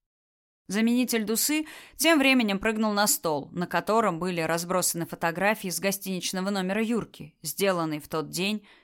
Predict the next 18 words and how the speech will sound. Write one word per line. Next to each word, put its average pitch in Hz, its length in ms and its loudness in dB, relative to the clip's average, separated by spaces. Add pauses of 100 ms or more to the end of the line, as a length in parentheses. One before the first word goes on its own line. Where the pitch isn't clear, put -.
когда 202 320 0
он 143 140 0
погиб. 151 400 -8 (560)
«Эй, 190 280 2
дружочек!» 202 680 -4 (200)
всё - 180 -2
так 196 300 -2
же 165 160 -6
шёпотом 185 580 -4
прикрикнул 185 600 -4
на 160 100 -4
него 180 260 -2
Клим. 160 360 -6 (260)
«Ты 247 140 4
мне 262 180 8
тут 269 220 -2
не 277 100 6
хулигань!» 233 640 2